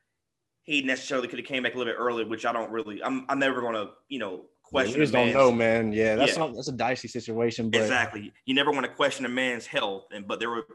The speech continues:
Speaker 1: you know, rumors out of Charlotte that, you know, even Stephen A Smith went on national television, who he's no shame and no stranger to, you know, um, you know, scrutiny. But, you know, he said he was hearing reports out of Charlotte that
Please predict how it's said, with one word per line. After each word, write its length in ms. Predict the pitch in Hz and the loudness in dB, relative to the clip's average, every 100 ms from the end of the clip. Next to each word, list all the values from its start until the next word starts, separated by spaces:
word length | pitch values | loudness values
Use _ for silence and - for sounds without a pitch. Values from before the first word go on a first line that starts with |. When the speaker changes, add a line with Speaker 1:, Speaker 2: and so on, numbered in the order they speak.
| - | -10
Speaker 1:
you 80 | 120 | -6
know, 160 | 104 | -6
rumors 280 | 110 123 113 | -4 -4 -2
out 100 | 110 | -4
of 80 | 104 | -4
Charlotte 400 | 120 113 110 92 | -2 -2 -2 -4
that, 220 | 104 95 - _ | -4 -6 -10 _
you 100 | - | -8
know, 80 | 104 | -4
even 200 | 107 120 | -2 -4
Stephen 280 | - 131 120 | -2 -2 0
A 80 | 117 | -2
Smith 240 | 117 123 113 | -2 -6 -4
went 120 | 117 | -2
on 320 | 113 110 107 - _ _ | 0 -2 -6 -14 _ _
national 360 | 104 113 117 110 | -2 0 0 -2
television, 440 | 127 117 110 104 | -2 -2 -4 -6
who 140 | 107 110 | -8 -6
he's 180 | 117 117 | -8 -6
no 200 | 113 107 | -4 -4
shame 460 | - 110 107 110 98 | -4 -4 -4 -6 -10
and 140 | 95 - _ | -14 -20 _
no 80 | 110 | -8
stranger 420 | 107 117 110 104 | -4 -4 -4 -6
to, 420 | 101 110 101 95 92 _ _ - | -10 -10 -10 -12 -18 _ _ -10
you 100 | 104 | -8
know, 220 | 92 85 | -6 -8
um, 280 | 87 78 73 _ | -10 -10 -18 _
you 80 | 127 | -12
know, 220 | 92 78 _ _ | -12 -14 _ _
scrutiny. 480 | - - 135 139 101 | -16 -6 -4 -4 -6
But, 280 | 95 101 - _ _ | -6 -8 -8 _ _
you 80 | 117 | -8
know, 80 | 98 | -6
he 100 | 104 | -6
said 180 | 110 110 | -4 -2
he 80 | 113 | -2
was 120 | 113 | -4
hearing 180 | 123 110 | -4 -4
reports 260 | 110 120 | -4 -4
out 80 | 110 | -4
of 80 | 107 | -4
Charlotte 360 | 127 123 120 107 | 0 0 0 -8
that 220 | 98 | -8